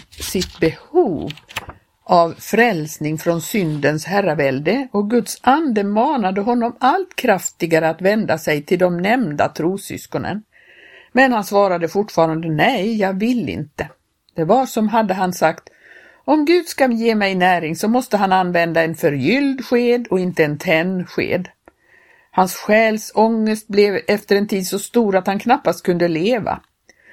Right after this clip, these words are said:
Slutligen riktigt drevs han till ett möte bland dessa så ringaktade kristna.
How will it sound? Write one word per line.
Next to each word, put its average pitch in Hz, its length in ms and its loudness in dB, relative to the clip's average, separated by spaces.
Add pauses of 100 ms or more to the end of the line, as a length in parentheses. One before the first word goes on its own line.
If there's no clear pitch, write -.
(200)
Slutligen 226 600 0
riktigt 254 440 -4
drevs 214 580 2
han 156 120 0
till 160 140 0
ett 175 140 0
möte 196 640 0
bland 185 260 2
dessa 269 280 -2
så 196 160 0
ringaktade 160 720 -4
kristna. 160 640 -6